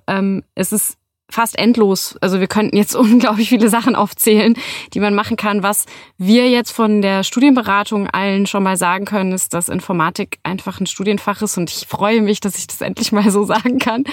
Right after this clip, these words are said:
wo man wirklich unglaublich gute Aussichten <laughs> auf dem Arbeitsmarkt hat. Ähm, sehr, ähm, ja, sehr gesucht ist auch, ähm, in den unterschiedlichsten Feldern. Und ich glaube, äh, auch,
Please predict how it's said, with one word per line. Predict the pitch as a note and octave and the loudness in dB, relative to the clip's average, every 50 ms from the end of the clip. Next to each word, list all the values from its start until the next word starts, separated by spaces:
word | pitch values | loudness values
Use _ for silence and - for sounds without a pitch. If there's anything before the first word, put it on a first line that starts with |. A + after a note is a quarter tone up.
| - - - - - - - - _ | -10 -10 -12 -12 -12 -14 -16 -10 _
wo | G3+ A3 A3 | 0 2 4
man | G#3+ G3+ G3 G3 G3+ - - - _ | 4 2 2 0 -2 -4 -6 -10 _
wirklich | - E3+ E3+ F#3 F#3 A#3 C4 C#4 B3+ _ - A3+ A#3 G#3+ - - - _ | -10 -6 -4 0 2 4 4 2 0 _ 0 0 0 0 0 -8 -12 _
unglaublich | - A3+ B3+ C#4 C#4 C#4+ C#4+ C4+ B3+ A3 F#3+ G3 - - G#3 - - | 2 4 6 8 8 8 6 6 4 2 0 0 0 -2 -6 -8 -6
gute | - G#3 G#3+ - A3 - | -6 -6 -4 -2 -2 -2
Aussichten | - F#3+ F3 - - - - - - - A3 A#3 | 0 -2 0 0 0 0 0 0 2 2 2 2
<laughs> | - | 2
auf | - - - | 0 -2 -2
dem | - - B3 A#3+ A#3+ - | -2 0 0 0 2 2
Arbeitsmarkt | - C4 - - - C#4 - - - - B3+ - - - - - | 0 0 0 -2 -2 -2 -2 -2 0 0 0 0 -4 -8 -6 -4
hat. | A#3 G#3 A3 C4 - - D#4 - - - - - - D4 D4+ - _ | -4 -4 -4 -6 -8 -10 -8 -6 -6 -6 -6 -6 -4 -6 -6 -4 _
Ähm, | G#3 G#3 G#3 G3+ G#3 G#3 G3+ G3+ G3+ G3+ - - - _ _ _ - - | -2 -2 0 2 2 2 2 2 0 0 -2 -6 -8 _ _ _ -12 -8
sehr, | - F#3 F3 F#3+ G#3 A3 A3 A3+ A#3 A3+ A3+ - - | -8 -4 0 0 2 2 2 2 2 2 0 -2 -2
ähm, | - G#3 G#3 G3+ G3+ G3+ G3+ G3 G3+ - - - | -2 -2 0 0 0 0 -2 -2 -2 -4 -4 -2
ja, | - F#3+ G3 G#3 G3+ | -2 0 0 0 0
sehr | G3+ G#3 | 0 0
gesucht | G3+ A3 G#3 F#3+ A3 C4 C4+ - - - | 0 0 0 2 2 0 0 0 -6 -8
ist | - - - | -8 -4 -2
auch, | - E3+ E3 F3 F#3+ - - - | -2 0 0 0 -2 -4 -8 -8
ähm, | - - F3+ F#3 F3+ F3+ F3+ F3+ F#3 F#3 F#3+ - | -6 -4 -4 -2 -2 -2 -2 -2 -4 -4 -6 -4
in | - F#3+ F#3 F#3+ | -4 -2 0 0
den | F#3 F#3 - | 0 0 -2
unterschiedlichsten | - G3+ - G3+ - - F#3+ G3+ - - - | -2 -4 -4 -6 -8 -8 -10 -10 -10 -8 -10
Feldern. | F#3 - F#3+ F#3 F#3+ A3+ G#3+ F#3+ | -6 -4 -4 -2 0 0 0 0
Und | G#3 | -2
ich | G3 - | -2 -2
glaube, | - A3 G3+ G#3+ A#3 A#3+ - - | 0 0 0 2 0 -2 -2 0
äh, | - E3 G#3+ A3 - | -2 0 0 0 0
auch, | - F#3+ A3 A3 | 2 2 2 0